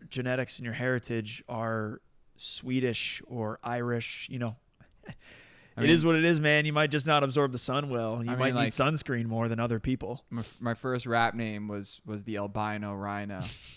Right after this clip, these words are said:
Speaker 1: <laughs>
Speaker 2: Not chosen.
Speaker 1: Didn't stick?
Speaker 2: Given. I didn't choose it, but I just burned so quick.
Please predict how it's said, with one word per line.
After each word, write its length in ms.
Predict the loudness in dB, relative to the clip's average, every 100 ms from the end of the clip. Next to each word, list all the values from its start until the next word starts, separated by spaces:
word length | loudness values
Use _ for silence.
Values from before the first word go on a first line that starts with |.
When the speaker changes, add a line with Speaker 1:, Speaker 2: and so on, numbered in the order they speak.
| -20 -20 -20 -20 -20 _
Speaker 1:
<laughs> 1080 | _ _ -20 -20 _ _ -20 _ -20 -20 -6
Speaker 2:
Not 300 | 0 0 0
chosen. 560 | 0 2 0 -4 -8 -10 -16 _ -4
Speaker 1:
Didn't 180 | -2 -2
stick? 420 | 2 2 0 -6 _ -6
Speaker 2:
Given. 480 | -2 0 0 -4 -6 _ _ -8 -8 -6 -2
I 60 | 0
didn't 200 | 0 0
choose 300 | 0 0 -2
it, 180 | -6 -10 -20 _ _ -2
but 80 |
I 60 | -2
just 180 | -2 -4
burned 300 | 2 2 2
so 160 | -2 -6
quick. 460 | -2 0 0 -4